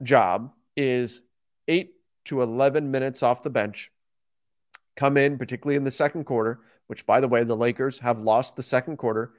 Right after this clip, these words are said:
in all three games so far against the Memphis Grizzlies, come in in the second quarter and essentially be a minutes eater. That's, that's what Malik Beasley is. He is right now just, if we want to use a baseball term, an innings eater.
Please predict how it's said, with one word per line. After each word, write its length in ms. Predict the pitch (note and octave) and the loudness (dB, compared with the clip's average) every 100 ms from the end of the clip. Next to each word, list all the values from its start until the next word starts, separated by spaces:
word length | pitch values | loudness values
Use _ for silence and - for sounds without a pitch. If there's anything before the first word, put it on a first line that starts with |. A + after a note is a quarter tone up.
| _ | _
in 120 | C3 A2+ | -2 0
all 160 | A2 | 0
three 220 | A#2+ D3+ | 0 -2
games 260 | C#3+ B2+ B2 | 0 0 0
so 80 | C3+ | -2
far 180 | A#2+ A#2+ | 2 2
against 220 | A#2 A2 | 0 -4
the 60 | A#2+ | -4
Memphis 300 | A#2+ C#3 - | -4 -4 -4
Grizzlies, 460 | A#2+ G#2+ A2 G#2 _ _ _ _ | -4 -4 -6 -12 _ _ _ _
come 180 | - A#2+ | 0 2
in 100 | C3 | 2
in 100 | D#3+ | 0
the 80 | D#3 | 2
second 300 | F3 - E3 | 0 2 0
quarter 380 | C3+ A2+ A2+ - _ _ _ _ | 2 2 -2 -8 _ _ _ _
and 140 | - B2 | 0 0
essentially 420 | A2+ C3+ B2 C#3 | 2 0 0 -2
be 220 | A2+ B2 | 0 0
a 40 | A2 | 0
minutes 440 | A2 A2+ G#2+ - | 0 -2 -4 -8
eater. 280 | A#2 - - _ _ _ _ _ _ _ _ _ _ _ _ _ _ _ - | -12 -12 -16 _ _ _ _ _ _ _ _ _ _ _ _ _ _ _ 0
That's, 240 | C#3 - | 2 2
that's 260 | - C#3+ - | 4 4 4
what 240 | C#3+ - | 2 2
Malik 280 | C#3+ C3+ B2 | 0 -2 -2
Beasley 340 | B2 A2 A2 | -4 -4 -6
is. 240 | - - - _ _ _ | -10 -14 -20 _ _ _
He 160 | D3 | 4
is 160 | F3+ C3+ | 6 6
right 220 | B2+ C#3+ | 6 4
now 340 | C3 B2 A#2 A#2 _ _ | 4 0 0 -6 _ _
just, 360 | - C3+ B2 _ _ _ _ | 0 0 0 _ _ _ _
if 260 | C3+ C3+ B2+ | -2 0 0
we 100 | C3 | 2
want 160 | B2 | 2
to 40 | B2+ | 2
use 160 | B2 | 0
a 40 | A2+ | 2
baseball 320 | B2 B2+ A#2 | 2 2 0
term, 240 | A#2+ A2+ | 0 -2
an 100 | A#2 | -2
innings 340 | C3 C#3 B2 G#2+ | 0 0 0 -2
eater. 260 | A2+ G2 | -8 -12